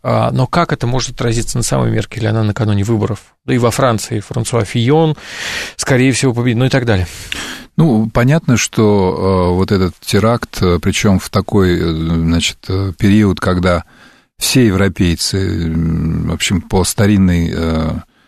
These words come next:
Speaker 2: христианской традиции, э, уже в таком настроении рожде-, рождественском, да, вот это вот замечательное английское выражение «Merry Christmas», «Весёлое Рождество» у всех.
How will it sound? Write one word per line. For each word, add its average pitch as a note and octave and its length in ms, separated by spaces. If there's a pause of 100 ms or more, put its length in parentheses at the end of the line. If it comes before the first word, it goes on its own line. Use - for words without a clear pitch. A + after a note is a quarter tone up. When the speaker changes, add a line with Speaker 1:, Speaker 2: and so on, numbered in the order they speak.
(600)
Speaker 2:
христианской A2 600
традиции, F#2 840
э, E2 360
уже F2 360
в E2 420
таком F2+ 340
настроении F2 680
рожде-, F2+ 320
рождественском, F#2+ 960
да, F#2+ 240
вот E2+ 140
это F2 220
вот D#2+ 160 (160)
замечательное E2+ 600
английское E2+ 340
выражение E2 420
«Merry E2 260
Christmas», - 600 (260)
«Весёлое F2+ 400
Рождество» F2 560
у A2 60
всех. F#2+ 420